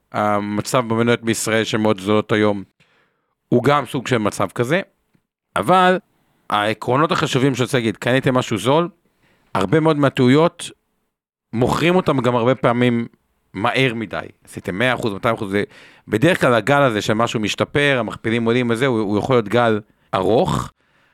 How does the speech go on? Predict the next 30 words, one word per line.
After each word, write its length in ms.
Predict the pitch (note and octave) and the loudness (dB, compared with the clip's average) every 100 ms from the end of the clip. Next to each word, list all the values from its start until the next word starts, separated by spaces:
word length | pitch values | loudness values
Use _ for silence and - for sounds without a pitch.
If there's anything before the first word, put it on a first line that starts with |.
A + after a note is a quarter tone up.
| _ _ _ - | _ _ _ -6
אבל 300 | A2+ F3+ G3+ | 0 2 0
תזכרו, 360 | F3+ F3 E3 | -2 2 4
יהיה 280 | C#3 B2+ F3+ | 4 4 2
קטע, 460 | G#3+ F3+ E3+ F#3+ G3+ - _ _ - | 2 -2 -2 -2 -2 -6 _ _ -14
כי 100 | A#2 | -4
ככה 280 | F3 - | -2 -2
זה 120 | D3 C3+ | -4 -2
תמיד 380 | A#2+ B2+ E3 | -2 0 0
קורה, 340 | - B2+ A2+ C#3+ G3 - _ _ _ _ _ | -2 -4 0 0 -2 -12 _ _ _ _ _
שהוא 200 | - C3+ | -4 0
מגיע 300 | B2 A#2+ F3 | 0 2 2
ל-overprice, 840 | F3 C#3+ D3 A#2+ A2+ - F#2+ E2 - | 2 2 2 2 0 0 -2 -2 -8
כי 80 | G#2+ | -6
כולם 180 | C3+ C3+ | 0 0
אומרים, 200 | C3 A#2+ | 2 0
"טוב, 160 | C#3 | 0
אם 80 | A2+ | 0
משהו 220 | A#2 B2 | -2 0
עבד, 380 | B2 D#3+ E3+ E3 | 0 2 2 0
הוא 80 | B2 | -2
ימשיך 300 | A2 F#2+ A2+ | -8 -6 -2
לעבוד", 560 | A#2 A#2+ D3+ F3 E3+ B2 | 0 0 2 4 2 0
וכו'. 340 | A2 - F3 E3+ - - _ - | -4 0 0 0 -8 -20 _ -12
קצת 420 | - - F#3 G3 | -6 -2 0 2
אולי 120 | G3 | 2
אני 100 | E3+ | 2
מתחיל 600 | C#3+ C3 - A#2 F#3+ G#3 | 0 -2 -2 -4 0 2
לזהות 420 | F3+ A#2+ G#2+ F#2+ | 2 2 0 -2
את 40 | F#2+ | -8
זה, 120 | F#2 | -10